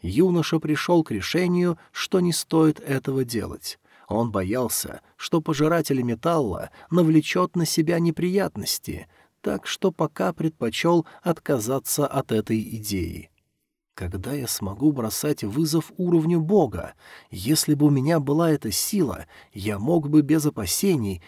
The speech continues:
выводить людей и существ из святилищ. Я мог бы построить сильную армию и разрушить Будд", подумал Хан Сень. "Папа!"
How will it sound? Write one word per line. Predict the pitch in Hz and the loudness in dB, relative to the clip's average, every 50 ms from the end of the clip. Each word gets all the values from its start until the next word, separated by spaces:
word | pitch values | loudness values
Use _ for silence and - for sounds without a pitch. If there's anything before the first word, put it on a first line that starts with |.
| - - - | -20 -10 -2
выводить | 135 156 151 156 143 135 170 170 - - | 0 2 2 2 2 0 0 -2 -2 -2
людей | 143 131 127 117 120 160 180 175 | -2 -2 -2 2 4 4 4 4
и | 165 - 156 | 2 -2 -4
существ | 139 - - 117 113 - - - 185 190 170 - - - - _ | -4 -4 -4 -4 -4 -4 -4 -2 0 0 0 -2 -6 -10 -10 _
из | 196 165 - | -4 -2 -2
святилищ. | - - 175 170 185 175 - - 233 185 123 98 82 - - - _ - - - - _ | -2 -2 -2 -4 -4 -6 -2 -2 0 0 0 -2 -4 -6 -8 -8 _ -20 -20 -20 -20 _
Я | - 92 - 104 | -10 -8 -6 -4
мог | 101 117 135 127 | -2 -2 -2 -2
бы | 120 123 | -2 -6
построить | - - 101 - - - - 117 131 165 175 170 160 - - _ _ _ | -6 -4 -4 -4 -4 -4 0 2 4 6 6 4 4 2 -10 _ _ _
сильную | - - - - - 180 175 170 165 165 165 160 160 - - | -8 -6 -4 -2 -2 0 0 2 2 4 4 2 2 0 -2
армию | 208 208 180 143 113 104 98 92 95 - - - - - _ | -2 0 0 0 0 -2 -2 -4 -6 -8 -12 -16 -20 -20 _
и | - 180 185 | 0 0 2
разрушить | 175 180 170 147 160 190 220 202 - - - 127 117 123 | 2 2 2 2 2 2 2 2 0 -2 -4 -4 -4 -4
Будд", | 110 139 196 196 156 - _ - - - _ _ _ _ _ _ _ | -4 -2 0 0 -2 -2 _ -18 -20 -20 _ _ _ _ _ _ _
подумал | - 180 170 147 156 151 147 143 139 | 0 0 2 4 4 4 4 2 0
Хан | - - 147 135 131 120 | 0 0 -2 -2 -2 -2
Сень. | - - - - 104 82 73 85 - _ _ _ _ _ - - _ _ | -4 -6 -4 -4 -4 -6 -6 -10 -16 _ _ _ _ _ -20 -20 _ _
"Папа!" | _ 247 247 240 226 214 - 226 214 202 196 180 165 | _ 2 4 6 4 4 6 6 6 6 6 2 0